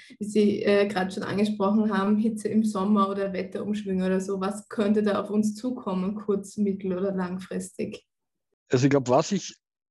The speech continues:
Speaker 2: ein bisschen das schon auch, äh, getan hat, aber was sicher noch verstärken wird, ist sozusagen,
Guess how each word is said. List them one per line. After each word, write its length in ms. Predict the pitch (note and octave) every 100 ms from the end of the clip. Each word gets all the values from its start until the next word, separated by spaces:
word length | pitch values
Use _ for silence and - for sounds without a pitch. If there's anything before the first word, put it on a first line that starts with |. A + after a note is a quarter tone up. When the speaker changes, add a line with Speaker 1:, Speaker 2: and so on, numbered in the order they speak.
| _ - G3 D3
Speaker 2:
ein 100 | C3+
bisschen 240 | F#3 F3+
das 140 | D#3 C#3
schon 180 | D3+
auch, 200 | C#3+ C3 B2+ _ -
äh, 460 | C3+ B2 B2+ B2 A2+ G#2+ -
getan 480 | A2+ - A#2+ D#3+
hat, 220 | D3+ C#3+ B2+
aber 240 | B2+ B2
was 160 | B2+ -
sicher 240 | D3 C#3+
noch 180 | A#2+ -
verstärken 560 | B2 - A2+ D3 C#3
wird, 180 | A2 A#2+
ist 120 | B2+
sozusagen, 560 | B2 - A2+ A#2+ B2